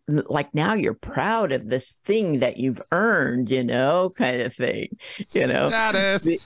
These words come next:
Speaker 2: Yep.
Speaker 1: Yeah.
Speaker 2: Yep.
Speaker 1: Yeah. Be-, yeah. You know, or like when you've gone from a coach to a orange sash, which is Proctor, you've worked your ass off to earn that thing. And so now you're so proud, and everybody does,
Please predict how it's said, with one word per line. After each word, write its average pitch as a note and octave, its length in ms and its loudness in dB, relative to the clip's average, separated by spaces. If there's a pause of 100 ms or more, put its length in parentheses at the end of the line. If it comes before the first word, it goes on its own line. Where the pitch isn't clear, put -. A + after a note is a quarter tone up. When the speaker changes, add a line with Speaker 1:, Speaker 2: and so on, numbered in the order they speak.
(140)
Speaker 2:
Yep. D#3 400 -2
Speaker 1:
Yeah. F#3+ 400 2
Speaker 2:
Yep. D3 320 -2
Speaker 1:
Yeah. G#3 180 4
Be-, D#3+ 220 -2 (340)
yeah. F#3 260 4
You C3 180 2
know, C3+ 140 4
or C#3 120 4
like C#3 220 0
when D3 160 2
you've C#3+ 180 0
gone C#3+ 300 2
from C3 280 0
a B2+ 100 2
coach - 460 0
to C3+ 320 2
a A2 120 0 (100)
orange G3+ 420 2
sash, C3 520 -2
which C3 240 -4
is - 220 -6 (120)
Proctor, G3+ 480 0
you've F3 240 2
worked D3 240 0
your A2 100 2
ass A#3+ 300 0
off - 200 0
to - 180 0
earn B2 180 0
that - 180 -2
thing. B2 240 -2
And A#2 120 -2
so A#2+ 180 -2 (320)
now F3 500 2
you're C#3 240 2
so B2+ 320 0 (100)
proud, E3+ 760 0 (220)
and E3 160 0
everybody D3+ 520 2
does, B2 240 0